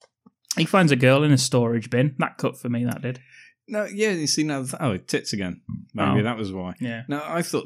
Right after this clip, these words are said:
Speaker 2: that was possibly the only. Maybe that was Anna.
Speaker 1: I thought, "Oh, is this Anna then?" Because
Speaker 2: Yeah.
Speaker 1: everyone now, from now on,
Speaker 2: Yeah.
Speaker 1: says that she's
Speaker 2: She,
Speaker 1: dead.
Speaker 2: she's dead. Yeah. So that, that was the only thing. But I, I don't know, 'cause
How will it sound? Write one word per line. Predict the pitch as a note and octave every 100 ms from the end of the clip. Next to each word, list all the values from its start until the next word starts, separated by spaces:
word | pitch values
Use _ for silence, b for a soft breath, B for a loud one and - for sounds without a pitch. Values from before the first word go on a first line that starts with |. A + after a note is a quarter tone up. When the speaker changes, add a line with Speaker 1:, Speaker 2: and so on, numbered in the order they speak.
| A2+
Speaker 2:
that | B2+ D#3 -
was | B2
possibly | A2 - B2 A2+ G#2+
the | G#2 A#2 - -
only. | A#2 C3 B2+ G#2 F#2 E2+ F#2+ _ _ _ _ _ _ -
Maybe | G2 G#2 G#2
that | G#2 G2+
was | A2 G2+
Anna. | A2 A2 F2+ _ _ B B B B -
Speaker 1:
I | D#3
thought, | D#3+ - C3+ B2+
"Oh, | D#3+ E3+
is | C3+
this | E3 E3
Anna | E3 D#3+
then?" | A#2+ A2
Because | A#2+ -
Speaker 2:
Yeah. | C#3+
Speaker 1:
everyone | D3 C#3+
now, | C#3 C#3+
from | C3 D3
now | C#3+ C#3+ C#3
on, | B2+ A2+ - -
Speaker 2:
Yeah. | G#2+ F#2
Speaker 1:
says | - C3 B2
that | -
she's | A#2+ A2+
Speaker 2:
She, | C3
Speaker 1:
dead. | C3
Speaker 2:
she's | - G#2 F2
dead. | G#2 F#2
Yeah. | F#2+ F2 b b -
So | G#2+
that, | G2+ B2+ B2+ A#2
that | A#2+
was | A#2 G#2 G2
the | G#2+ -
only | A#2 A#2+ A2+ G#2+
thing. | G#2 G#2+
But | A#2+ C3
I, | D#3 D3+ -
I |
don't | D#3 F3+
know, | A#3 G#3+ - _ -
'cause | D3+ C3+ -